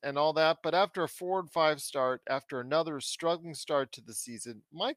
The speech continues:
question is, the spotlight, is it getting a little bit hotter for Darvin Ham and his performance so far this season? Because it reminds me of what happened last season,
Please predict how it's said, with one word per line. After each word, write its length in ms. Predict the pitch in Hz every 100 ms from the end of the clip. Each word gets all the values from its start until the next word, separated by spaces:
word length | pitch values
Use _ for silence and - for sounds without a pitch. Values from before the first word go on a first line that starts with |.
| _
question 480 | 226 214 - 196 170
is, 460 | 156 156 151 - - _ _ _ -
the 60 |
spotlight, 720 | 165 - 285 320 214 196 196 - _ _
is 180 | 202 226
it 180 | 262 190
getting 240 | 240 214
a 60 | 214
little 240 | 214 208
bit 240 | 175 196 185
hotter 600 | - 185 196 196 131 113 _ _ _ _ _
for 360 | - 202 196 175
Darvin 460 | 190 180 175 175 160
Ham 480 | 147 180 165 110 - _ _ _ _ _ _ -
and 100 | 110
his 200 | 139 147
performance 720 | - 135 - 143 131 107 -
so 180 | - 117
far 520 | - 127 117 113 110 - 104
this 220 | 131 -
season? 460 | - 139 127 107
Because 360 | 98 - 123 117
it 100 | -
reminds 680 | 156 151 170 185 262 226 104
me 240 | 98 - _ _ _ _ _
of 140 | 107 98
what 140 | 101
happened 500 | 113 107 - 120 131 _ _ _ _ _ _ 403
last 260 | 381 -
season, 460 | - 262 104 -